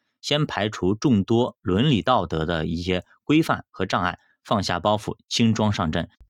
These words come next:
那么既然做生意呢，那么眼界要看得宽，手脚要放得开。那么这句话的意思就是在生意场上只能遵守商业规则，除此以外，日常生活中的情感啊、亲情啊、友情啊、尊老爱幼、礼让、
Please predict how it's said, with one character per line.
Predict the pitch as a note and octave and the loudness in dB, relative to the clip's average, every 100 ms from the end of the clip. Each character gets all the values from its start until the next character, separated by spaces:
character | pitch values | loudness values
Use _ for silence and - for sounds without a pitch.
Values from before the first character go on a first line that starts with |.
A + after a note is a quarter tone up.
| _ _ _ _ | _ _ _ _
那 | - G#2 | 0 2
么 | |
既 | A2 D3+ | 2 2
然 | B2 B2+ | 2 2
做 | D3 | 0
生 | A2 D#3+ | 2 2
意 | D#3 | 2
呢， | E2+ D2+ - _ | 0 -2 -8 _
那 | F2+ | 0
么 | F#2 | 2
眼 | F#2+ F#2+ F2 | 2 2 0
界 | F#2 | 2
要 | G#2+ F2+ | 2 0
看 | G#2 | -2
得 | F2 | -2
宽， | E2 A#2 C3+ _ - | -2 -2 -2 _ -10
手 | - F#2 | -2 2
脚 | A2 E2+ | 2 0
要 | E2 | -2
放 | E2+ | -2
得 | D#2+ | -4
开。 | - F#2 - _ _ _ - | -4 -8 -8 _ _ _ -4
那 | |
么 | D#3+ | 0
这 | F3+ | 2
句 | D#3+ | 2
话 | |
的 | E3 | 2
意 | F#3 | 2
思 | A2 G2 | 2 2
就 | F#2 | 0
是 | F2+ | 0
在 | F#2+ | -2
生 | F2 C#3+ | 0 0
意 | C3+ | 0
场 | - D#2+ | -2 -4
上 | F#2 E2+ - _ _ | -2 -4 -8 _ _
只 | - F#2+ F2+ | -4 0 2
能 | F2 A#2+ | 4 2
遵 | - E3 D#3+ | 2 0 2
守 | - E2+ | 2 0
商 | D#2+ B2 | 0 0
业 | A#2 | 0
规 | E2+ C#3 | 2 0
则， | C3+ E2+ D#2+ _ _ | 0 -2 -4 _ _
除 | - C3 | -2 -2
此 | - | 0
以 | E2+ | 0
外， | F2 D#2+ _ - | 0 -4 _ -2
日 | D3+ | 0
常 | A#2 G#2 | 0 0
生 | G#2+ B2 | 0 2
活 | |
中 | G#2 | 2
的 | G2+ | 0
情 | - - F2 | -2 -2 0
感 | G#2+ E2+ | 0 -2
啊、 | E2 | -4
亲 | - A#2 | 0 0
情 | A2+ - | 0 0
啊、 | F2 | 0
友 | F2+ D#2+ | 0 -2
情 | D#2 - F#2 | -4 -2 0
啊、 | G#2 - - _ | -2 -4 -20 _
尊 | - B2 | 0 2
老 | F2+ | 2
爱 | - G2 | 0 0
幼、 | F#2 A2 G2+ - | 2 2 0 0
礼 | F2 D#2+ | 0 2
让、 | G2+ A#2+ | 2 0